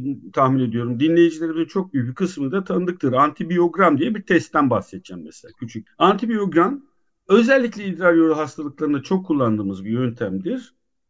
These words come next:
İdrar numunesi alınıp laboratuvarda besi yeri dediğimiz mikropların çoğalmasına uygun, e, küçük petri kaplarında, e, ortamlarda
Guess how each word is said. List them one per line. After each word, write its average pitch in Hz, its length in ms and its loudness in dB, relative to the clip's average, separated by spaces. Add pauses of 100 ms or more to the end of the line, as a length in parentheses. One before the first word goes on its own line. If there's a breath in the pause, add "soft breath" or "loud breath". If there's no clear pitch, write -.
(120)
İdrar 202 460 4
numunesi 143 540 0
alınıp 190 480 0 (160 loud breath)
laboratuvarda 185 920 2 (680)
besi 143 440 4
yeri 180 320 6
dediğimiz 107 600 -4
mikropların 175 840 0
çoğalmasına 175 920 2
uygun, 160 800 2 (120)
e, 110 60 -6 (580)
küçük - 500 -8
petri 147 260 -2
kaplarında, 117 760 -2
e, 113 60 -10
ortamlarda 135 1160 -2